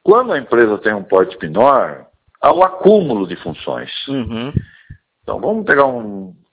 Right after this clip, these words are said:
Speaker 1: um exemplo, uma empresa de trinta a cinquenta empregados. É,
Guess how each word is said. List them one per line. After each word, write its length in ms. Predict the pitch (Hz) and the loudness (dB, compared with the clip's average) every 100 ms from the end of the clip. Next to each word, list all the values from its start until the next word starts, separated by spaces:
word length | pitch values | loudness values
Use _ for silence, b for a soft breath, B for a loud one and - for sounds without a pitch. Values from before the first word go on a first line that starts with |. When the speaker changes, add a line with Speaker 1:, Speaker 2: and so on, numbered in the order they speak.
| 98 | -4
Speaker 1:
um 80 | 101 | 0
exemplo, 320 | 110 120 113 | 2 0 -2
uma 160 | 110 | -6
empresa 300 | 98 104 104 | 0 2 2
de 80 | 101 | 0
trinta 380 | - 110 120 107 | 0 0 0 0
a 20 | |
cinquenta 420 | - 98 104 101 | -2 -4 -2 -2
empregados. 600 | 101 110 107 82 - - - - - _ _ _ _ _ _ _ b _ 107 | 0 2 2 2 0 -6 -14 -16 -18 _ _ _ _ _ _ _ b _ -4
É, 180 | 120 | -4